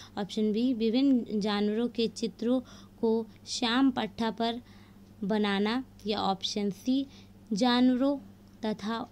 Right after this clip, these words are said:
उनकी उपयोगिता पर आधारित फिल्म प्रदर्शित करना, या ऑप्शन डी, शिक्षार्थियों को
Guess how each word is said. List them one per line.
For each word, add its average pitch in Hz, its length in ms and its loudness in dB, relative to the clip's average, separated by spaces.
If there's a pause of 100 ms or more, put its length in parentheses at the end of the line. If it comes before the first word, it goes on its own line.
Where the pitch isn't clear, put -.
उनकी 240 400 2
उपयोगिता 208 800 -2
पर 220 220 -4
आधारित 196 680 -2 (400)
फिल्म 294 260 4
प्रदर्शित 208 680 -2
करना, 208 360 0
या 226 260 0
ऑप्शन 202 380 -2
डी, 233 200 -2
शिक्षार्थियों 214 880 -2
को 220 360 -2